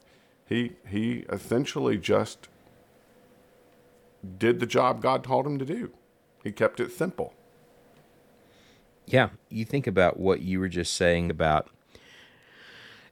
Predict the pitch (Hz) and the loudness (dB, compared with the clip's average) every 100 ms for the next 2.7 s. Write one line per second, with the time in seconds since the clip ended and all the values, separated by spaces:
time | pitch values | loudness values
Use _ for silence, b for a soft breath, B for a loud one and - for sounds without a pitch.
0 | _ 107 90 98 98 95 90 92 90 90 | _ -2 4 8 8 8 6 6 6 6
1 | 82 82 80 76 73 73 78 71 71 - | 4 4 4 4 2 0 -2 -2 -2 -4
2 | 67 71 69 - - - | -10 -8 -8 -8 -8 -12